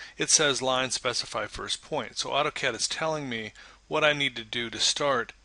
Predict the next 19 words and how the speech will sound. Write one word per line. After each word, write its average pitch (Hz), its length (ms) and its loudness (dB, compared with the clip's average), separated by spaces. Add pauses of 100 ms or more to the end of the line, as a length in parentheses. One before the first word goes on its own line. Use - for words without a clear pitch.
my 113 140 -2
line 107 280 -6
command. 117 600 -6 (220)
It 147 120 -8
wants 147 320 -2
me 139 60 -4
to 120 80 -2
specify 113 600 -2
a 92 100 -10
point. - 580 -10 (640)
I'm 165 120 -2
just 175 200 2
going 160 200 2
to 123 60 -4
click - 460 0
in 127 220 -4
my 107 200 -4
drawing 135 420 0
window 101 400 -8